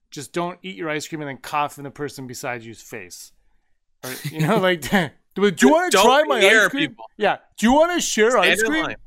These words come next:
Speaker 1: Let's all share a
Speaker 2: <laughs>
Speaker 1: bowl of ice cream and we'll have fondue after." All right, let's do it. Just don't do that.
Speaker 2: How, how long ago was Mother's Day?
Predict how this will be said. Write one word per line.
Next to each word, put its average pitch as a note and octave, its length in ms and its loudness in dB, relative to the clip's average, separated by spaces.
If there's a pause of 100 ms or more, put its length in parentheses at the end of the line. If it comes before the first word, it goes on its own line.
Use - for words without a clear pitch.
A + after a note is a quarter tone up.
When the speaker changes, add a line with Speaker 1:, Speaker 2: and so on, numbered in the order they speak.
(440)
Speaker 1:
Let's G#3+ 200 -2
all F4 200 0
share D4 300 0
a D4 180 4
Speaker 2:
<laughs> F3+ 100 -10
Speaker 1:
bowl B3 380 2
of C4 140 -2
ice G3 260 0
cream C4+ 280 -6
and G#3+ 140 -2
we'll A3 100 0
have A#3 240 0
fondue A#3+ 760 -2
after." B2+ 560 -6
All A#3 300 2
right, C4+ 400 2 (200)
let's A#3 280 -14
do B3 400 -6
it. C#3 280 -6 (760)
Just D3 180 -10
don't F#3 200 -4
do D#3+ 100 -4
that. B2+ 300 -4
Speaker 2:
How, G3 260 2 (1300)
how E3+ 180 -2
long A3 320 0
ago E3+ 220 -2
was D3 120 -6
Mother's B2 360 -8
Day? - 260 -14